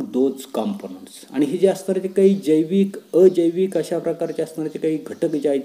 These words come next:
तर त्या घटकांमध्ये आंतरक्रिया जी आहेत, तर त्या आंतरक्रिया त्या ठिकाणी घडून येताना दिसते. All such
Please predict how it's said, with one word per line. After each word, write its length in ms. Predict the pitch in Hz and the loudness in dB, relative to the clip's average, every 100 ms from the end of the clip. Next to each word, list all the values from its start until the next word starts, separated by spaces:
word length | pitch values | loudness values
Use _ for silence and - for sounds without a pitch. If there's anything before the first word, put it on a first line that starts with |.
| - | -4
तर 100 | 139 - | -8 -4
त्या 160 | 165 | -4
घटकांमध्ये 880 | 156 - 127 139 135 135 127 147 160 151 | -4 -8 -8 -6 -4 -4 -4 -2 -4 -6
आंतरक्रिया 840 | 120 123 120 180 165 - 139 135 | -2 -2 2 0 0 -4 -2 -2
जी 140 | 131 127 | -2 -2
आहेत, 160 | 135 160 | -2 -2
तर 100 | 143 139 | -6 -6
त्या 100 | - 131 | -8 -6
आंतरक्रिया 600 | 117 - 151 156 - 131 131 | -6 0 -2 0 -4 -4 -6
त्या 80 | |
ठिकाणी 320 | 120 117 123 117 | -8 -6 -4 -4
घडून 320 | 113 110 110 | -2 -4 -2
येताना 300 | 101 107 104 | -6 -6 -6
दिसते. 360 | 98 - 156 170 - - - - - _ 113 | -6 -4 0 0 -2 -14 -20 -20 -20 _ -10
All 380 | 127 180 233 233 | -4 2 4 4
such 340 | - 208 202 | 4 4 4